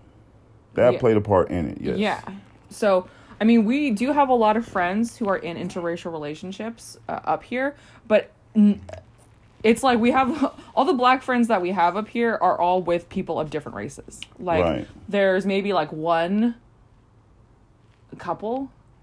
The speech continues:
Speaker 2: that we just hung out <laughs> with that lives in the Bay Area that was just here. That's a black couple that we're friends with.
Speaker 1: Oh, yeah.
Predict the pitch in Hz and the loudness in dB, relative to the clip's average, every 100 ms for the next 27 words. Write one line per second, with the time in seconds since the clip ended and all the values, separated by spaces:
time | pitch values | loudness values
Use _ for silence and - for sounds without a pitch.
0 | _ _ _ _ _ - 180 156 175 170 | _ _ _ _ _ -8 -4 -4 -4 -2
1 | 170 - 208 185 220 262 247 - 349 - | -4 -4 -8 2 4 4 2 4 2 2
2 | - - 269 - 311 208 226 220 240 233 | -8 -6 -6 -2 -2 2 2 2 2 2
3 | 226 190 175 175 185 233 302 - - 156 | 2 0 -2 -4 -4 -6 -8 -14 -10 -8
4 | 147 170 185 - 175 185 143 - 156 160 | -6 -4 -6 -6 -6 -4 -4 -8 -10 -10
5 | 143 139 - 156 - - - 127 117 - | -6 -6 -6 -10 -10 -12 -12 -12 -14 -14
6 | - - - 87 95 85 82 80 | -16 -16 -8 -2 0 0 -2 -2